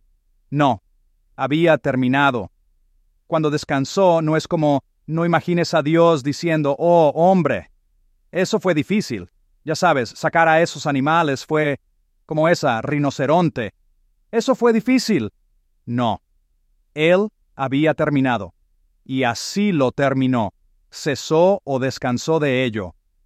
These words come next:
Hay una palabra que se encuentra en el versículo uno que resulta ser una piedra de tropiezo para muchas personas. Es por eso que dije,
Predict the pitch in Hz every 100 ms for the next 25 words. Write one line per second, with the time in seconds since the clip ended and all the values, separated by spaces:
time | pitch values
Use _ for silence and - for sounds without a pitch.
0 | _ - 139 143 131 127 135 160 127 123
1 | - 135 - 123 147 151 143 135 127 123
2 | 120 - 175 147 131 147 143 135 _ _
3 | - 170 180 220 220 208 185 180 185 180
4 | 160 147 - 160 175 175 180 160 151 131
5 | - 160 170 - 185 185 _ - 151 139
6 | 165 165 156 - 131 - 165 135 92 -
7 | - _ _ _ _ - 156 165 156 165
8 | 160 147 143 147 127